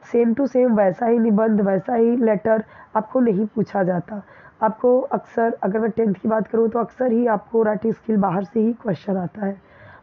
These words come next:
बहुत कम होता है कि आपको पूछा जाए टेक्स्ट बुक से। तो जहाँ तक हो सके आप इस तरीके के भी questions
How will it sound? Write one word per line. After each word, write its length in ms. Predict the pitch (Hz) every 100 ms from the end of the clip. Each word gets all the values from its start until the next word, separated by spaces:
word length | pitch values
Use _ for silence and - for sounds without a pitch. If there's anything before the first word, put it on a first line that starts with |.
| 214
बहुत 240 | 220 233
कम 180 | - 233
होता 260 | 220 208
है 80 | 226
कि 200 | 220 240
आपको 360 | 220 208 233 233 - _ _ _ _ _ _ _ _ - 269
पूछा 320 | 220 226 220 214
जाए 320 | 214 208 233
टेक्स्ट 300 | 202 185 165
बुक 100 | 185
से। 320 | - 180 - _ - - -
तो 60 |
जहाँ 340 | 240 254 233 254
तक 100 | 262 262
हो 60 |
सके 320 | 247 254 254 254
आप 240 | 233 226 226
इस 160 | 220 214 -
तरीके 280 | 220 202 233
के 120 | 226
भी 100 | 208
questions 640 | 233 214 185 - 220 220